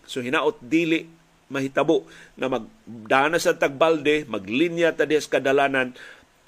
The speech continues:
sa labing duol nga tinubdan sa tubig nga makalahutay ining grabe nga kainit nga atong nahiaguman karon. Kombinasyon sa grabe nga kainit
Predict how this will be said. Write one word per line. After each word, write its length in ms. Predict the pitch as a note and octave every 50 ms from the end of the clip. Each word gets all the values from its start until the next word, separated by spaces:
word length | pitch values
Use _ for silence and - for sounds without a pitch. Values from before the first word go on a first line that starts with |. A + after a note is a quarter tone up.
| _ -
sa 160 | - D#3+ C3+
labing 320 | B2+ B2 A#2 G#2+ D3+ C#3 C3+
duol 320 | A#2 G#2 C3 D3+ D3 C3
nga 80 | C3 B2
tinubdan 400 | - C3+ C3 C#3+ B2+ B2+ C3 A#2
sa 160 | A#2+ B2 -
tubig 320 | - C3 A#2+ C3 A#2 G#2+
nga 80 | A#2 A#2
makalahutay 720 | A#2 - A2+ A2 G#2+ G2+ A#2+ C3+ - A#2+ G#2 F#2 E2 - - - - - _
ining 320 | - B2 A#2+ A2+ G#2+ G#2 - G#2+
grabe 640 | G#2+ G2 - - C#3 C#3 D3 C#3 B2 A2 C3 A#2+ A2
nga 320 | A2+ G#2+ F#2+ E2+ - - - _ -
kainit 480 | - - C#3 - C#3+ D3+ C3+ A#2+ - - - - -
nga 160 | A2 A2+ F#2+
atong 240 | A2+ - C#3 B2+ B2
nahiaguman 560 | A2+ A#2 A2 G#2+ A2 A2+ B2 A#2+ A#2 G#2+ G2+
karon. 240 | A2+ A2+ A#2 A2+ G#2+
Kombinasyon 560 | - C3+ B2 C3 C3 B2+ - - D#3+ D#3 C#3
sa 160 | - C3+ A2 G2
grabe 320 | B2 C3 B2+ B2 C#3 C#3
nga 160 | C#3 C#3+ C3+
kainit 400 | E3+ - D#3+ D#3 C#3+ C#3+ C#3+ -